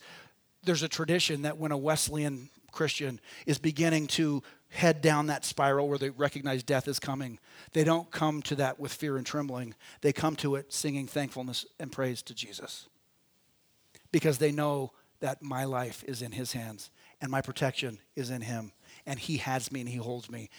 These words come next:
and I am looking to the day when I get to meet my Savior face to face. May it be said of us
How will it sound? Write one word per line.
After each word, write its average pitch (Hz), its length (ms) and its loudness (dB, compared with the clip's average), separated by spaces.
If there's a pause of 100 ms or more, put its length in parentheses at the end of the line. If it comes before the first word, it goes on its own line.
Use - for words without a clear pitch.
(160)
and 135 220 -4
I 135 360 0 (120)
am 131 320 -2 (240)
looking 139 480 -6
to 208 240 -6
the 135 140 -6
day 113 180 -4
when 110 100 -10
I 117 60 -6
get 120 160 -6
to 117 100 -12
meet 120 120 -8
my 113 80 -12
Savior 110 280 -10
face - 220 -14
to - 80 -18
face. - 320 -16 (960)
May 156 360 4
it 143 120 -2
be 143 140 2
said 143 300 4
of 147 140 2
us - 380 0